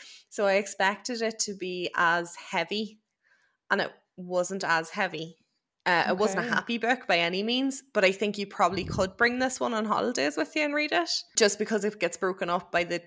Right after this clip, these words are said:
Speaker 1: the kind of twenty, I'm gonna say twenty nineteen timeline versus the, the older timeline.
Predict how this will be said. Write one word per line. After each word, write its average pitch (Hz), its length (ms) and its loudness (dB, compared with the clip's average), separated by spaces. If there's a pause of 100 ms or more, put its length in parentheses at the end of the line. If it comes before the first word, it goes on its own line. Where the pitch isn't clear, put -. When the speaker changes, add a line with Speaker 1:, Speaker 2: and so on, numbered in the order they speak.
(120)
Speaker 1:
the 175 160 0
kind 175 220 -6
of 160 60 -6
twenty, 175 680 -6 (580)
I'm 175 60 -10
gonna 175 80 -4
say 170 120 -6
twenty 170 300 -6
nineteen 170 560 -6
timeline 170 680 -4
versus 160 540 -4
the, 165 280 -8
the 170 80 -10
older 165 320 -8
timeline. 175 520 -6